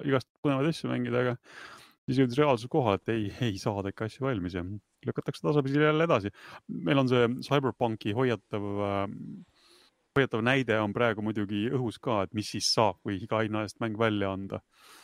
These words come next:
siukses pooltoores olekus, nii et, ähm, et lükatakse siis edasi. Kauaoodatud, äh, Harry Potteri mäng nimega Hogwarts Legacy lükati siis aastasse kaks tuhat kakskümmend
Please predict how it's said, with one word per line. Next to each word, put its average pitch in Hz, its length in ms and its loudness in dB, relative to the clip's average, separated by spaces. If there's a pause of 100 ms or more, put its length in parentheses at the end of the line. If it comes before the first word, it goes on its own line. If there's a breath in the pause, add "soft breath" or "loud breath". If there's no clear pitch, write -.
(160 loud breath)
siukses - 340 -8
pooltoores 98 600 0
olekus, 107 360 -2
nii 104 160 -6
et, - 280 -10
ähm, 120 340 -4 (300)
et 147 200 -6
lükatakse - 460 -2
siis 147 100 2
edasi. 131 300 6 (580 loud breath)
Kauaoodatud, 190 680 2 (100)
äh, 151 440 2
Harry 190 280 -2
Potteri 113 540 -4
mäng 101 180 0
nimega 110 340 0
Hogwarts 135 800 -2
Legacy 156 760 0 (300)
lükati 143 640 -6
siis 156 100 -4
aastasse 156 600 -4
kaks - 320 -8
tuhat 160 340 0
kakskümmend 160 580 -2